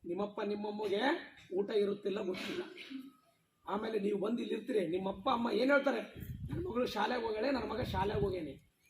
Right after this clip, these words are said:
ನೀವು ಇಲ್ಲಿ ಬಂದು ಟೈಮ್ ಪಾಸ್ ಮಾಡಿದ್ರೆ? ಆಮೇಲೆ ಗೌರ್ಮೆಂಟ್ ಶಾಲೆ ಮಕ್ಕಳಿಗೆ ಸರ್ಕಾರದಿಂದ ವ್ಯವಸ್ಥೆ ಬರ್ತಾ ಇರುತ್ತೆ, ಊಟ ಇರುತ್ತೆ, ಹಾಲು ಇರುತ್ತೆ, ಬಟ್ಟೆ ಇರುತ್ತೆ. ಓಕೆ,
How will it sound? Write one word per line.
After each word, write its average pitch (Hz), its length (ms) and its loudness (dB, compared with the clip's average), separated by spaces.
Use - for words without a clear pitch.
ನೀವು 190 220 0
ಇಲ್ಲಿ 190 120 -2
ಬಂದು 190 220 -4
ಟೈಮ್ 214 240 -4
ಪಾಸ್ 233 180 -8
ಮಾಡಿದ್ರೆ? 220 360 -6
ಆಮೇಲೆ 202 400 0
ಗೌರ್ಮೆಂಟ್ 202 380 0
ಶಾಲೆ 214 220 0
ಮಕ್ಕಳಿಗೆ 208 400 2
ಸರ್ಕಾರದಿಂದ 208 500 -2
ವ್ಯವಸ್ಥೆ 208 360 0
ಬರ್ತಾ 202 260 -2
ಇರುತ್ತೆ, 202 280 -2
ಊಟ 196 240 2
ಇರುತ್ತೆ, 202 420 -2
ಹಾಲು 196 260 0
ಇರುತ್ತೆ, 202 280 -4
ಬಟ್ಟೆ 165 280 -4
ಇರುತ್ತೆ. 196 240 0
ಓಕೆ, 196 320 2